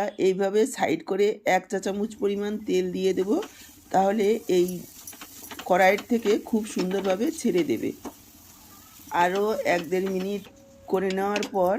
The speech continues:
এইভাবে দেখুন কড়াইয়ের থেকে ছেড়ে দিয়েছে। আর যে মণ্ডটা আমরা তৈরি করেছি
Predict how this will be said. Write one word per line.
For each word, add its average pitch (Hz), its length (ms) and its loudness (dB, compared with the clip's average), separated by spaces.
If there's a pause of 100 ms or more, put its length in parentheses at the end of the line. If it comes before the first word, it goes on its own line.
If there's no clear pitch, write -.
(360)
এইভাবে 196 420 2
দেখুন 208 340 0 (300)
কড়াইয়ের 180 420 0
থেকে 226 260 -4
ছেড়ে 170 320 0
দিয়েছে। 190 440 -4 (640)
আর 135 160 0 (580)
যে 175 220 -2
মণ্ডটা 185 480 0
আমরা 202 220 -4
তৈরি 185 320 0
করেছি 202 420 -2